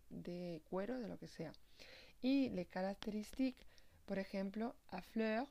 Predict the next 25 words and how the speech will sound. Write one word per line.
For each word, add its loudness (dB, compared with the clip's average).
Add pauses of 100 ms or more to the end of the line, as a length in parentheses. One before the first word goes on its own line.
(100)
de -4
flores, 2 (200)
a 0
pois, 4 (200)
de -4
lunares, 0 (460)
a 0
carreau, 0 (140)
de -2
cuadros, 4 (140)
a 0
rayures, 2 (520)
de 2
rayas, 2 (440)
uni, 6 (1120)
mm, 0 (120)
liso, 0 (500)
la -4
palabra 0
se -10
parece -4
más -2
a -2
unido, 0
unida. 0